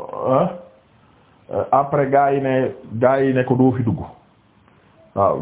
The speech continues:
génn ne ko dellul, mu dellu, après gaa yi ñëw yi def ci kaw minbar bi benn discours, ne ki ma leen gërëmal mu leen di jiite mooy Abu Musa. Seydina Abu Musa ne mukk man, yéen, kii leen, renouveler leen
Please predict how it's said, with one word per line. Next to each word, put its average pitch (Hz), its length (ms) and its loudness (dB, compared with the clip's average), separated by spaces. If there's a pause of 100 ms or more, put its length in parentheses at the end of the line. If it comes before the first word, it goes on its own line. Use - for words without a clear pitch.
génn 127 280 0
ne 127 120 2
ko 135 180 2
dellul, 123 460 2
mu 123 160 2
dellu, 139 340 2 (180)
après 131 360 0 (100)
gaa 135 200 4
yi 135 100 -2
ñëw 123 200 2
yi 120 140 0
def 120 240 0
ci 123 100 -6
kaw 120 240 0 (200)
minbar 113 680 0
bi 104 80 -4
benn 117 320 2
discours, 113 400 -2 (380)
ne 120 120 0
ki 120 120 -2
ma 139 100 4
leen 135 220 0
gërëmal 120 380 2
mu 120 200 2
leen 123 160 2
di 117 140 0
jiite 113 220 -2
mooy 117 140 0
Abu 107 280 0
Musa. 101 380 0
Seydina 117 240 0
Abu 113 200 -2
Musa 113 380 0
ne 123 60 0
mukk 135 260 0 (640)
man, 254 240 0 (1300)
yéen, 135 500 0 (960)
kii 175 180 4
leen, 180 260 2 (800)
renouveler 175 500 4
leen 165 240 -2